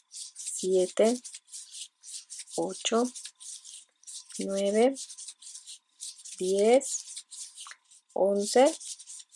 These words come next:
Y el último punto lo vamos a tejer aquí, punto número doce, ¿ok? Así. Ya tenemos todos los puntos que se necesita.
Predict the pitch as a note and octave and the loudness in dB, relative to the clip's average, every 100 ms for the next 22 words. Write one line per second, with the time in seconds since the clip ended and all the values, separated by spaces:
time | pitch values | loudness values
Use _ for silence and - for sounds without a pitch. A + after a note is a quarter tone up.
0 | - - - - - G3+ A#3+ C4+ D#4 C#4+ | -16 -14 -16 -6 6 8 8 10 10 12
1 | B3 A#3+ A#3+ B3 G3 F#3+ G#3 G3+ D#3 D#3+ | 12 12 12 12 12 10 6 4 2 4
2 | D3+ D3 - - - G#3 G#3+ A#3+ A3+ G#3+ | 4 2 -4 -10 0 4 6 6 8 8
3 | G3+ E3+ C#3 - - _ G3 B3 - - | 8 6 2 -4 -12 _ 4 4 2 0
4 | D#3 - C#3 - _ _ _ - _ F3 | 2 0 -4 -8 _ _ _ -20 _ 0
5 | E3+ G3 B3 C#4+ D#4+ - A#3+ A#3+ A#3+ - | 4 6 8 8 8 10 10 8 6 2
6 | F#3+ G3 A3 C#4 - - - - _ _ | 0 4 8 8 6 -6 -20 -20 _ _
7 | _ _ _ _ _ _ _ _ _ - | _ _ _ _ _ _ _ _ _ -2
8 | G3+ G#3+ B3 A#3 E3 - D3 | 0 4 4 4 0 -4 -8